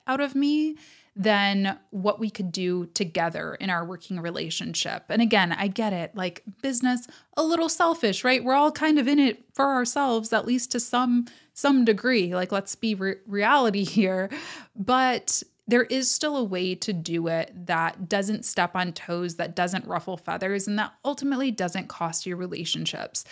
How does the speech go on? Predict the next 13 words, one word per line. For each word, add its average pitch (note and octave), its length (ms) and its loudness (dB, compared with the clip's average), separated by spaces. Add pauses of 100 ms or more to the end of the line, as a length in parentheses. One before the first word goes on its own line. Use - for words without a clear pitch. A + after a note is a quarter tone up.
(160)
So - 180 -2
just F4+ 320 -2
ask. F3+ 640 -2
If F#3 100 -6
somebody C4 300 2
tags F#3 420 0
you F#3+ 60 -2
in F#3 140 -4
something, F3+ 480 -4
if D#3+ 80 -8
somebody G#3+ 300 0
writes E3+ 300 -4
something F3+ 520 -2